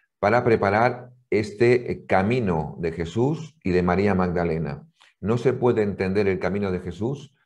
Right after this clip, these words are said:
sin María Magdalena, es imposible. Y esto viene de un patrón que se ha ido,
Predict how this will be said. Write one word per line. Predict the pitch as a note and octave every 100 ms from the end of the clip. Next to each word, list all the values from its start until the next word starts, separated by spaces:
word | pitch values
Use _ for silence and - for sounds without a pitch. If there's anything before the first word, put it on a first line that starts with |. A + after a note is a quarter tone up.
| _
sin | - F#2+
María | F#2 F2+ G2
Magdalena, | F#2+ F#2+ F2 F2+ E2 D#2 -
es | - -
imposible. | G#2 G#2 G2+ G2 D#2+ D2 C#2+ - - - - -
Y | F#2+ A2
esto | C3+ C3+ C3 D#3+ -
viene | F#2 G#2 C3 B2 B2+ E3 - _ _ _ _
de | F2 G#2
un | A#2+ A#2+
patrón | A#2 A2 A#2+ C3 C3+
que | G#2+
se | -
ha | G#2+ G#2+
ido, | A#2+ A#2 G#2+ C#3+ - -